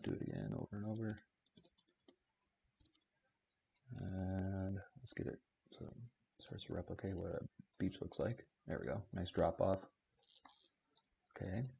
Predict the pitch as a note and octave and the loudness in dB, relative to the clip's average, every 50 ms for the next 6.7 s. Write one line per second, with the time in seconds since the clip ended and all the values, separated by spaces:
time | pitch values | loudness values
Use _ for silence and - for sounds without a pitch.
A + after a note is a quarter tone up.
0 | A#2+ A2+ A2+ G#2 F#2+ E2+ E2+ E2+ F2 F#2 G#2+ A2 A2+ A2 - - - - - E2+ | -12 -10 -6 -2 0 2 2 4 4 4 6 4 4 4 2 2 0 2 2 4
1 | F#2 G2 A2 B2 G#2+ G2+ - - F2 F2+ - - G#2+ G#2 G#2 G#2 F#2+ F#2+ E2+ F2 | 4 4 6 6 4 2 2 0 -2 -4 0 2 4 4 6 6 4 4 4 4
2 | F2+ F#2 F#2 F#2+ - - - - - B2+ A#2+ A#2+ A2+ - - - - - _ _ | 4 4 2 2 -2 -6 0 4 6 8 10 10 8 6 2 -4 -12 -14 _ _
3 | _ _ - - - - - - F#2 - - - - - F2 - - - - - | _ _ -14 -12 -12 -8 -4 -2 -2 -2 -2 -4 0 2 2 2 2 -2 0 2
4 | - - A#2 B2 - - - - - _ _ - - - - - - - - - | 2 2 2 0 -4 -10 -14 -16 -18 _ _ -20 -20 -20 -20 -20 -20 -20 -20 -20
5 | _ _ - - G2 F2+ F2+ - - G2 - - D2+ C#2 D2 - - F#2+ G2 F#2+ | _ _ -8 -2 0 0 0 4 4 4 6 6 4 2 2 6 8 8 10 10
6 | F#2 F#2 F#2+ F#2 F#2 F#2 F#2 F#2 G2 G2 - - G2 F#2+ | 10 10 10 8 8 8 8 6 4 4 4 6 6 6